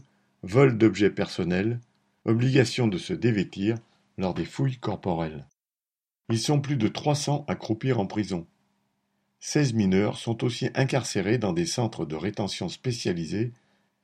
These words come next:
parmi lesquels un jeune de quatorze ans, arrêté après une manifestation interdite et détenu à cent vingt kilomètres de chez lui. Il se voit reprocher d'avoir, citation, « empêché la circulation de se dérouler normalement »,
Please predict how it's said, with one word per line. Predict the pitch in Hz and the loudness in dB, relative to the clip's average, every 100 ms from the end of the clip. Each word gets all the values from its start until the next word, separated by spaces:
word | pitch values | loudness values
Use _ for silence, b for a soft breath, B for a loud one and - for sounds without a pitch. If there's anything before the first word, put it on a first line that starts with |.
| _ - | _ 0
parmi | 120 135 | 2 4
lesquels | 143 135 - 147 151 - | 4 2 2 2 2 4
un | 113 | 4
jeune | 110 139 | 4 2
de | 95 | 0
quatorze | - - - 90 82 | 0 -2 0 -4 -4
ans, | 92 98 _ _ _ _ - | -6 -6 _ _ _ _ 0
arrêté | 113 120 131 - 120 110 | 4 6 6 4 2 2
après | 110 - 143 123 | -2 0 0 0
une | 101 95 | 0 0
manifestation | 87 107 123 113 107 - 98 - 85 - | 2 0 0 0 -2 -2 -4 -4 -6 -2
interdite | - - 80 73 87 - - - | -2 0 -4 -4 -8 -10 -20 -6
et | 107 | -2
détenu | 95 104 - 92 107 127 | 2 2 4 2 2 0
à | 85 | -4
cent | - 113 | -2 0
vingt | 123 | 0
kilomètres | 120 98 85 95 120 92 | 0 -2 0 0 -2 -4
de | 85 | -6
chez | 87 - | -4 -4
lui. | 87 87 78 _ _ _ _ _ _ | -6 -8 -14 _ _ _ _ _ _
Il | 127 | -4
se | 127 - | -2 2
voit | 147 131 117 | 4 8 8
reprocher | 131 139 123 110 - 135 | 6 2 2 0 2 2
d'avoir, | 131 90 95 110 123 | 2 4 4 4 2
citation, « | - 110 92 85 95 98 110 _ _ _ _ | -2 -6 -6 -4 -6 -6 -8 _ _ _ _
empêché | - 143 143 131 - 117 | 2 2 4 2 4 4
la | 110 | 4
circulation | - 110 - 107 98 - 107 | 2 -2 0 2 2 2 0
de | 107 98 | 0 -2
se | - | -6
dérouler | 87 104 101 104 107 | -2 0 2 4 4
normalement », | 95 85 87 85 90 120 | 4 2 0 0 0 -2